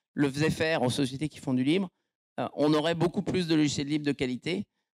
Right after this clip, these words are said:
Euh, en fait, on a presque, il y a, nous, on dit souvent, euh, « Arrêtez de nous donner des subventions, achetez les logiciels, ce sera plus simple, venez nous acheter les prestations, on sait les faire, euh, faites-nous les, les, euh, on,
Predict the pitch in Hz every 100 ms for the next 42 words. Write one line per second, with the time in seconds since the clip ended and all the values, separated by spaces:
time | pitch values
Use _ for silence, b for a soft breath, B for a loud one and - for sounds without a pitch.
0 | - 127 123 120 123 123 123 117 131 160
1 | 185 160 139 131 - 170 - 151 139 135
2 | 139 135 69 113 139 175 165 156 160 151
3 | 175 196 156 143 143 143 - 160 170 190
4 | 175 165 165 151 165 147 147 285 190 170
5 | - 202 170 151 156 240 226 - 131 156
6 | - 269 143 139 147 151 156 143 147 175
7 | 170 151 147 143 - 247 190 190 175 -
8 | 226 294 320 _ _ _ _ - 139 135
9 | 135 135 127 127 131 120 - 170 156 190
10 | 196 165 151 147 147 143 117 117 104 113
11 | - - - 123